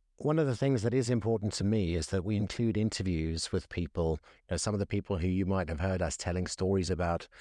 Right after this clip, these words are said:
on the podcast, or other people that we, you know, come into contact with. For us, it's not so much about lecturing. I mean, a lot of the content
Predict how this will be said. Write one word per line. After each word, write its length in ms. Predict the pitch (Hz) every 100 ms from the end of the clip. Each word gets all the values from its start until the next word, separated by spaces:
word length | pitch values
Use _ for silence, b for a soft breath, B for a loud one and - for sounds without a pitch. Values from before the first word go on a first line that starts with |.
| B B -
on 120 | 90
the 80 | 85
podcast, 720 | 87 82 - 90 82 - - B B B
or 240 | - 98 92
other 200 | 117 113
people 420 | 127 110 101 107 101
that 200 | 85 76
we, 120 | 98
you 220 | 90 92
know, 180 | 80 67
come 220 | - 92
into 180 | 87 -
contact 480 | - 90 82 85 73
with. 300 | 85 80 - B B -
For 120 | 127
us, 280 | 135 - - _ _
it's 260 | - - -
not 180 | 139 120
so 140 | -
much 200 | 131 117
about 240 | 98 95 82
lecturing. 540 | 85 - - 76 64
I 60 | 87
mean, 180 | 90 95
a 60 |
lot 260 | 110 123 127
of 100 | 120
the 60 |
content 680 | 117 - 107 98 82 78 -